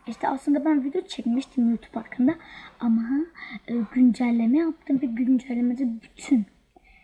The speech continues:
klasörlerim silindi. Tabii bunlar da bir klasör çeşidi olduğu için videolar,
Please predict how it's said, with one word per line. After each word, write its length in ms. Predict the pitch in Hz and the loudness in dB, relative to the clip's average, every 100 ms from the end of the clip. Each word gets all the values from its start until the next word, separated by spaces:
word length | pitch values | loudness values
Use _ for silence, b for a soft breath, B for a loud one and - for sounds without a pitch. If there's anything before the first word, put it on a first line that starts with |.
| b b - | b b -6
klasörlerim 960 | - 247 226 - 254 247 254 269 339 | -2 -2 -2 -4 -2 0 0 0 -4
silindi. 760 | 359 - - 220 214 208 202 220 _ B B B | -8 -14 -6 -2 0 0 -2 -8 _ B B B
Tabii 300 | - 262 233 | -4 0 0
bunlar 360 | 247 254 262 | 2 2 2
da 40 | 226 | -2
bir 120 | 208 - | -6 -10
klasör 500 | - 247 208 - 311 | -4 -2 -2 -4 -6
çeşidi 320 | - - - | -8 -16 -8
olduğu 200 | 254 240 | -6 -6
için 280 | 254 - 233 | -10 -8 -4
videolar, 400 | 226 233 254 359 | -4 -4 -4 -4